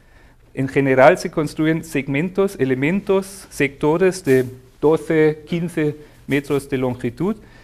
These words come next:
y podemos ver que hay mucha estructura aquí, ¿no? Eso es algo para ingenieros de caminos o ingenieros in-, industriales.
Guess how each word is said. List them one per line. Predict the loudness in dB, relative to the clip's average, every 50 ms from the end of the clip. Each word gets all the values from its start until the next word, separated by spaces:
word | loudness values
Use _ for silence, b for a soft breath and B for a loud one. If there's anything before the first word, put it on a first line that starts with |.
| B B B
y | B -6
podemos | -2 0 2 2 2 2 0 -2 -2 -2 -2
ver | 0 0 0 0 -2
que | -2 -2
hay | -2 0
mucha | 0 0 -2 0 0 -2 -2
estructura | -2 -2 -6 -10 -10 -10 -8 -8 -8 -6 -6 -8
aquí, | -10 -12 -14
¿no? | -16 -16 -16 -16 -18 -16 -6
Eso | -6 -6 -6 -4 -6 -6 -4 -4
es | -6 -6 -4
algo | -2 -2 -2 0 -2 -4 -2
para | -2 -2 -2 -2 -4
ingenieros | -6 -6 -8 -6 -4 -4 -4 -6 -6 -8 -10
de | -12
caminos | -10 -8 -8 -8 -8 -8 -6 -8 -8 -8 -6
o | -6 -6
ingenieros | -6 -8 -8 -8 -6 -4 -4 -4 -6 -8 -10
in-, | -12 -12 -10
industriales. | -10 -10 -8 -8 -8 -10 -8 -8 -6 -4 -4 -2 -2 -4 -6 -6 -8